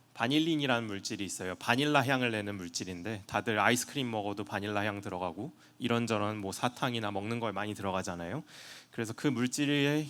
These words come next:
향을 내는 리그닌이라는 물질이 있는데 이것을 어떻게 만드냐면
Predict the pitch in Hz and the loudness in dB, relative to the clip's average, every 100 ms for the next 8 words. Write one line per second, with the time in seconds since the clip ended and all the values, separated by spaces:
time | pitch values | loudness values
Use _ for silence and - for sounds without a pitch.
0 | - 180 185 180 143 135 135 120 123 151 | -2 0 2 4 2 2 2 4 6 4
1 | 143 131 127 120 107 98 127 120 98 101 | 2 2 2 2 0 -2 -2 0 -2 0
2 | 120 104 135 143 101 - - 139 110 98 | 0 2 2 4 2 0 -4 -2 -2 -2
3 | 95 92 120 101 | -4 -4 -4 -6